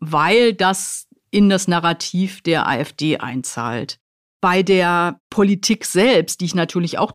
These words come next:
inhaltlich total falsch finde und irgendwie menschenrechtlich eine Katastrophe und so weiter und so fort, glaube ich schon, dass es, wenn die jetzt wirklich die Zahlen runterkriegen,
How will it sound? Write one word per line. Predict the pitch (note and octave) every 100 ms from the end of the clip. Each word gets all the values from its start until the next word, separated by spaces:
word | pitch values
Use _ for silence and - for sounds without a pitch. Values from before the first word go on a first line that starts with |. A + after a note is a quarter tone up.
| -
inhaltlich | F#3 F3 E3 E3+
total | E3 - D3+
falsch | D#3+ C#3+ F3 -
finde | F#3+ F#3+
und | F3 E3 E3 -
irgendwie | F3 E3 D#3
menschenrechtlich | D#3 E3+ F3 E3+ - E3+
eine | E3+
Katastrophe | D3+ D#3+ E3 - F#3 G#3
und | F#3
so | D#3+
weiter | D3 D#3 -
und | -
so | D#3
fort, | - E3 - - - - - - _ _ -
glaube | F#3+ A#3+ B3+
ich | B3+
schon, | - F3+ A#3+ F#4
dass | D4+ A3+
es, | - G#3 -
wenn | F#3 A3+
die | D4
jetzt | G#3+ -
wirklich | B3 B3+
die | - F3+
Zahlen | - A#3 D4+
runterkriegen, | E3 D#3 D#3+ - - E3 G3+ F4